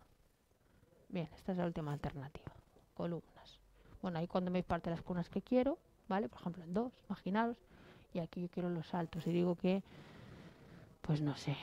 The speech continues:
por ejemplo, ajuste el texto. ¿Lo veis? Y me lo hace tipo formato de, formato de una carta. O sea, yo quiero que aquí aparezca un texto, que aquí aparezca otro, pues no sé, imaginaos que estoy haciendo un texto,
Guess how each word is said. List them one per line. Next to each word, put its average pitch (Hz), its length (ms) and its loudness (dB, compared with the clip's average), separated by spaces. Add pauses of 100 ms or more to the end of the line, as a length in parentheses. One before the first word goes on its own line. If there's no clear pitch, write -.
(120)
por 156 100 -2
ejemplo, 147 420 0 (400)
ajuste - 340 -6
el - 100 -8
texto. - 400 -4 (260)
¿Lo 185 100 6
veis? 269 420 10 (500)
Y 202 140 4
me 190 120 6
lo 185 60 10
hace 196 200 6
tipo 202 240 4
formato 185 500 4
de, 156 320 2 (500)
formato 175 380 2
de 185 60 4
una 160 160 2
carta. 214 400 4 (100)
O - 40 -20
sea, 190 100 -2
yo 170 80 2
quiero - 200 4
que 175 100 4
aquí 170 120 2
aparezca 180 380 4
un 220 100 2
texto, 302 360 4
que 247 80 2
aquí 196 120 4
aparezca 185 460 6
otro, 254 300 6
pues 202 260 -2
no 185 100 2
sé, 175 240 0 (300)
imaginaos 185 460 4
que 185 100 0
estoy 185 140 2
haciendo 160 320 0
un 170 340 2
texto, 175 480 2